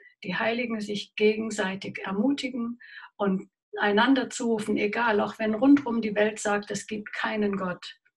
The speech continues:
dass wir wissen doch, es gibt einen Gott und er steht zu seinen Kindern, er hält sein Wort. Und, ähm, wenn du da mehr hören willst,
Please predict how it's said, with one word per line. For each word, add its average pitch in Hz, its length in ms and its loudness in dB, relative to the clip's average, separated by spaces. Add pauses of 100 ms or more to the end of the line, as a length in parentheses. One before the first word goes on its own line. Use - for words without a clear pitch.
(180)
dass 180 240 -6
wir 202 180 0
wissen 196 380 -4
doch, 196 340 -6 (360)
es - 260 -8
gibt 214 300 -4
einen 233 320 -4
Gott - 380 -10 (640)
und 202 160 2
er 196 120 0
steht - 600 0 (360)
zu 220 180 -4
seinen 220 400 0
Kindern, 220 560 -2 (340)
er 190 140 0
hält 208 420 2
sein 226 340 -2
Wort. 202 440 -6 (560)
Und, 190 580 0
ähm, 175 540 -2 (340)
wenn 202 140 0
du 202 80 6
da 190 180 2
mehr 262 400 4 (320)
hören 247 340 2
willst, 214 480 -2